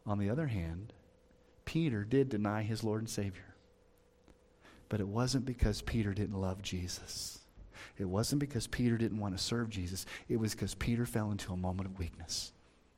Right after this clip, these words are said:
It was a moment of weakness. It wasn't a willful satanic rebellion. It was a moment of weakness. And remember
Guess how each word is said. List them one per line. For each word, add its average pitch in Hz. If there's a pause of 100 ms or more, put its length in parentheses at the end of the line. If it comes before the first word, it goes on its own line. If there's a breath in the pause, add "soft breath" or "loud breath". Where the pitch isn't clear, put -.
(960)
It 135
was 127
a 131
moment 139
of 127
weakness. 143
It 151
wasn't 143
a 113
willful 127
satanic 117 (220 loud breath)
rebellion. 120 (160 loud breath)
It -
was 147
a 143
moment 151
of 147
weakness. 170
And 151
remember 165